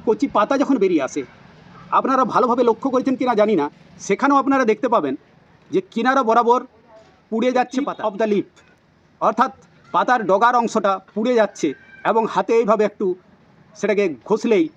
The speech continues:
গুঁড়ো গুঁড়ো হয়ে যাচ্ছে। এছাড়া ফুল ঠিকমতো আসছে না, ফুলের পতন হচ্ছে। আম গাছের ক্ষেত্রে আমের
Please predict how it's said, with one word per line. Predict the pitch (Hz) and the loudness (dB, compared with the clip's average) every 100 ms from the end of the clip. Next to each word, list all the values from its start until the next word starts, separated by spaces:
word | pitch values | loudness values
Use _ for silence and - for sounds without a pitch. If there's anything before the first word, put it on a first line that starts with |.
| - 143 | -8 0
গুঁড়ো | 220 196 | 0 2
গুঁড়ো | 180 131 | 0 -2
হয়ে | 117 | -4
যাচ্ছে। | 107 - - - - - - - - 233 | -6 -12 -20 -20 -20 -20 -20 -16 -4 0
এছাড়া | 277 277 269 - _ - | 2 2 0 -8 _ -8
ফুল | 262 277 233 | 0 0 0
ঠিকমতো | 240 240 208 | -4 0 0
আসছে | 185 - 208 | -2 -4 -6
না, | 226 - _ _ _ _ _ _ - - - | -6 -12 _ _ _ _ _ _ -20 -20 -4
ফুলের | 240 254 233 | 0 0 0
পতন | 180 240 202 | -4 -2 -2
হচ্ছে। | 214 - 226 - - - - - _ - - 196 | -4 -6 -12 -12 -20 -20 -20 -20 _ -14 -2 0
আম | 220 | 2
গাছের | 254 277 269 | 0 0 -2
ক্ষেত্রে | - 262 262 - _ 139 | -4 -4 -4 -6 _ -2
আমের | 220 240 | 0 2